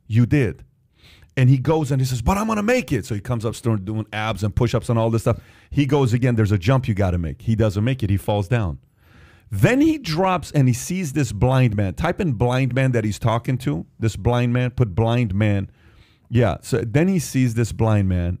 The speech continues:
That, click on that right there, the one at the top. No, no, top left, top left, top left. You had it. Top left. Right there, go, uh, uh, yeah, right there. But not, yeah, put that scene right there. So he's talking to this man,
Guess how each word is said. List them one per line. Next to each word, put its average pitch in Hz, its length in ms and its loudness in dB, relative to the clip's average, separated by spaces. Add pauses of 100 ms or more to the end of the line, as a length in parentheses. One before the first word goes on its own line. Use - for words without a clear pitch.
(120)
That, - 320 -2
click 156 220 -2
on 127 120 2
that 113 140 2
right 101 200 0
there, 110 120 0
the 98 100 2
one 117 160 2
at 110 120 0
the 104 60 -2
top. - 380 -2 (360)
No, 110 120 2
no, 101 80 2
top 117 260 0
left, 87 300 -2
top 107 220 -2
left, 113 260 -2
top 107 220 -4
left. 110 280 -4
You 101 80 2
had 98 180 4
it. - 120 -8 (680)
Top 117 220 0
left. - 380 -4 (480)
Right 131 200 0
there, 127 120 -4
go, 113 640 0
uh, 95 40 -2
uh, 90 260 -2 (220)
yeah, 127 140 2
right 110 240 2
there. 98 140 0
But 113 220 -2
not, 135 240 -4 (120)
yeah, 113 140 0
put 147 260 0 (160)
that 139 160 2
scene 135 160 0
right 110 180 2
there. - 200 -6 (760)
So - 160 0
he's 185 160 0
talking 185 340 -2
to 139 100 -2
this 113 180 -2
man, 98 220 0